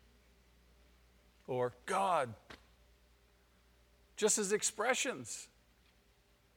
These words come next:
just without even thinking? So sensitive were the Jews about the, even the possibility of misusing his name,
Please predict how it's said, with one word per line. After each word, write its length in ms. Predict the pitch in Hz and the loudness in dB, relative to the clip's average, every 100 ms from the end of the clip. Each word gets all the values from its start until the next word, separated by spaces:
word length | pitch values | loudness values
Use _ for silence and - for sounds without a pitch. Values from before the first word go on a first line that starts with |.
| _ _ _ _ _ _ _ _ _ - | _ _ _ _ _ _ _ _ _ -2
just 260 | 202 - - 269 | -2 -2 -6 -2
without 240 | 196 262 | 6 6
even 140 | 262 240 | 6 4
thinking? 400 | 277 262 147 90 - - _ _ _ _ _ _ _ _ _ _ _ _ _ _ _ _ _ _ _ - - - | 2 2 -2 -6 -18 -20 _ _ _ _ _ _ _ _ _ _ _ _ _ _ _ _ _ _ _ -20 -20 -8
So 340 | - 233 269 294 | 4 10 10 10
sensitive 800 | - 254 277 - 254 202 165 143 | 6 6 4 2 8 8 8 6
were 140 | 185 | 6
the 120 | 170 | 6
Jews 880 | 143 165 254 208 110 107 139 - - - - _ _ _ _ _ _ - - - - - - - | 2 0 2 0 0 -4 -2 -2 -4 -16 -20 _ _ _ _ _ _ -20 -20 -20 -20 -20 -20 -4
about 220 | 170 208 202 | 8 8 8
the, 100 | 170 175 - | 0 -2 0
even 240 | 233 233 | 2 4
the 80 | 175 | 2
possibility 760 | - 208 - 185 147 - 202 | 2 2 4 4 4 6 6
of 100 | 156 | 6
misusing 800 | 147 247 - 175 208 254 214 226 | 6 4 4 2 2 4 2 0
his 340 | 190 220 208 151 | 2 4 4 2
name, 540 | 156 196 127 87 71 | 0 2 0 -4 -10